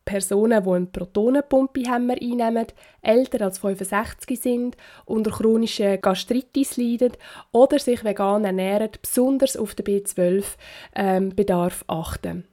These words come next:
Aber auch Schwangere und Stillende, die bei vielen anderen Vitaminen und Mineralien auch einen erhöhten Bedarf haben, sollten auf den B zwölf Spiegel achten.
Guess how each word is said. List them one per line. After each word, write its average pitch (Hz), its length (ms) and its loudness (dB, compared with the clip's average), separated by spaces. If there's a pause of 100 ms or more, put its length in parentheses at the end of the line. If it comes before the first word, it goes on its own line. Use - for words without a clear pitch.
Aber 208 300 2
auch 202 40 2
Schwangere 208 480 4
und 190 100 -2
Stillende, 277 560 0
die 269 260 -2
bei 208 400 0
vielen 208 280 0
anderen 233 480 0
Vitaminen 220 520 -4
und 196 140 -4
Mineralien 180 640 0
auch 226 320 -2
einen 240 220 -2
erhöhten 233 320 0
Bedarf 208 480 -2
haben, 214 180 -2 (380)
sollten 208 420 0
auf 214 140 -4
den 208 100 -8
B 208 160 -4
zwölf 196 380 -2
Spiegel 202 420 -4
achten. 226 540 -2